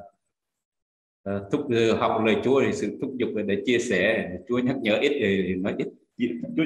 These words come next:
chia sẻ nhiều thì nói nhiều. Ở đây cảm ơn Chúa từ, ờ, mục sư Gia Huy từ đoạn bốn, từ câu một đến, ờ,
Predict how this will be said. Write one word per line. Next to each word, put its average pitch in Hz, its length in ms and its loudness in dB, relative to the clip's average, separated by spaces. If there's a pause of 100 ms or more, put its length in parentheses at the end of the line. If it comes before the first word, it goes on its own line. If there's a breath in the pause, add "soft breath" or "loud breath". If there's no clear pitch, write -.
chia 135 180 0
sẻ 107 240 2
nhiều 104 160 4 (160)
thì 92 120 -4
nói 107 200 -4
nhiều. 98 260 0 (1040)
Ở 120 80 -2
đây 147 640 6
cảm 151 100 6
ơn 156 220 2
Chúa 165 260 4
từ, 123 320 4
ờ, 117 460 2 (200)
mục 117 260 -6
sư 135 460 4
Gia 139 60 2
Huy 139 480 4
từ 113 440 2
đoạn 107 200 -4
bốn, 131 360 0
từ 113 240 0
câu 131 120 0
một 117 300 -2
đến, 135 300 -2
ờ, 139 120 0